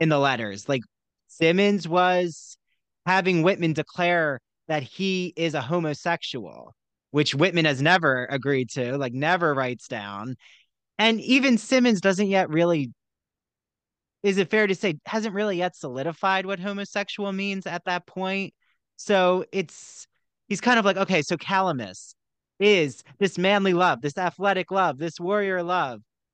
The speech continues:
It's about men wanting to have sex with men," right? Like, that's what he's trying to get to.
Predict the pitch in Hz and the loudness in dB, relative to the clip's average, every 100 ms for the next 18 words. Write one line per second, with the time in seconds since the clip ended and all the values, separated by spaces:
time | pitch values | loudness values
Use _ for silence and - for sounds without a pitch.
0 | _ _ 240 254 220 240 220 196 156 - | _ _ -2 0 0 2 2 0 -6 -20
1 | _ _ - 185 233 196 208 220 202 175 | _ _ -10 -4 -2 -2 -4 -4 -6 -6
2 | - 214 - 190 202 196 135 101 - _ | -8 -8 -8 -8 -2 -2 -2 -8 -18 _
3 | _ _ 208 185 185 196 208 226 180 156 | _ _ -4 0 -2 0 -4 -4 -10 -8
4 | 190 180 165 135 117 165 160 - 120 104 | -6 -4 -6 -10 -6 -6 -6 -12 -10 -10
5 | 98 | -12